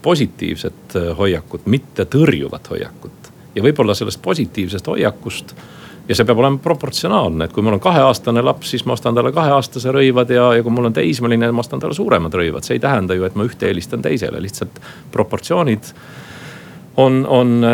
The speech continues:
paigas, mis tähendab seda, et loomulikult, kui ühes omavalitsuses on,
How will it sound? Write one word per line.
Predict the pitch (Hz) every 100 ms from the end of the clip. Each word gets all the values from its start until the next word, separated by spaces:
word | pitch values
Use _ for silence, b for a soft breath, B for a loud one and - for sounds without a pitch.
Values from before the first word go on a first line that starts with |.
| 117
paigas, | 160 202 160 135 123
mis | 135 -
tähendab | 127 135 -
seda, | 175 151 117
et | 117
loomulikult, | 156 131 87 - -
kui | 117
ühes | 131 104
omavalitsuses | 135 110 110 110 - 107 104
on, | 110 110